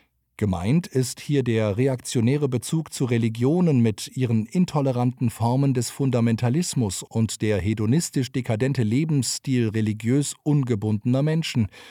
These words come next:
der sicherlich durch die gesellschaftlichen Verhältnisse geprägt wurde, aber trotzdem ein Etikettenschwindel bleibt, wenn er freiheitssignalisierend in Erscheinung tritt. Dazu kommen neue Werte,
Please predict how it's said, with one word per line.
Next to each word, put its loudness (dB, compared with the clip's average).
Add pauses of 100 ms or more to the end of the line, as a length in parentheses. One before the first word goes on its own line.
(240)
der -2
sicherlich -2
durch -2
die -2
gesellschaftlichen -2
Verhältnisse -2
geprägt -4
wurde, 0
aber -2
trotzdem -2
ein 0
Etikettenschwindel -2
bleibt, -2 (380)
wenn -4
er -6
freiheitssignalisierend 0
in -4
Erscheinung -2
tritt. -18 (760)
Dazu 0
kommen 0
neue 2
Werte, -2